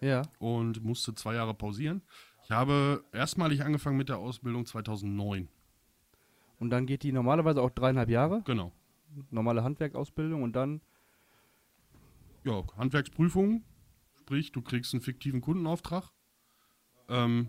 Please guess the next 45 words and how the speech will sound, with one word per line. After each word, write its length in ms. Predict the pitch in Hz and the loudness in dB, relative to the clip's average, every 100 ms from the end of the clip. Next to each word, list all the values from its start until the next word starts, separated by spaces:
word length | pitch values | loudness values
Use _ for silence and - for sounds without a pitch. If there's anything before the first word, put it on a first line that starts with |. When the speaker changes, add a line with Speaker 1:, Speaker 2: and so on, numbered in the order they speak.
| - | -2
Speaker 2:
hast 220 | 127 - | -4 0
dann 160 | 123 117 | 0 2
so 60 | 117 | 2
eine 200 | 117 113 | 2 0
drei 200 | 104 127 | 2 2
mal 140 | 123 | 4
drei 160 | 113 113 | 2 2
Meter 220 | 135 170 | 2 2
Kabine 520 | 165 160 180 202 220 - _ _ | 2 2 4 4 2 -4 _ _
Speaker 1:
Ja. 200 | 127 120 | -2 0
Speaker 2:
mit, 120 | 131 107 | 0 0
mit 180 | 123 120 | -2 0
so 60 | |
einer 180 | 120 113 | -2 0
Türzage 500 | - 170 180 180 180 | 0 0 2 2 2
drin 320 | 156 160 170 | 2 2 4
und 160 | 135 131 | 4 2
musst 200 | 139 - | 2 0
dann 400 | 139 139 139 123 - _ _ - - | 2 2 2 0 -8 _ _ -20 -18
auf 240 | - 139 - | -4 -4 0
verschiedensten 600 | 135 123 143 143 - 131 | -2 0 0 0 -2 -4
Flächen 420 | - 127 127 127 | -2 -2 0 0
dann 240 | 123 123 104 95 110 | 2 0 -2 -6 -8
den 160 | 117 120 | -4 -2
Kundenauftrag, 840 | - 151 85 80 - 101 98 - | 0 0 -2 -8 -12 -10 -10 -10
äh, 340 | 82 104 107 104 - _ _ _ _ | -12 -6 -6 -6 -12 _ _ _ _
ausführen. 800 | 117 117 - - 139 127 165 202 - _ _ _ _ _ _ | -6 -4 -4 -2 2 4 4 2 -4 _ _ _ _ _ _
In 100 | 117 | 0
meinem 200 | 123 156 | 2 2
Fall 200 | - 147 | 2 2
war 140 | 127 127 | 4 2
es 100 | 127 | 2
damals 300 | 123 131 - | 2 2 0
der 140 | 120 | 0
Handyladen. 720 | 117 143 110 98 95 101 165 - _ - | 4 2 2 -2 -4 -2 -4 -6 _ -6
Die 80 | |
waren 180 | 110 113 | -2 -2
zu 100 | 113 | -2
dem 160 | 113 113 | -2 -2
Zeitpunkt 320 | 117 107 110 | -4 -6 -4
ganz 160 | 120 123 | -4 -2
groß 180 | 110 113 | -2 -2
im 100 | 107 | -2
Kommen. 300 | 113 160 92 - - - | 0 0 -2 -6 -6 -4
<laughs> 360 | - 170 - | -2 -2 -2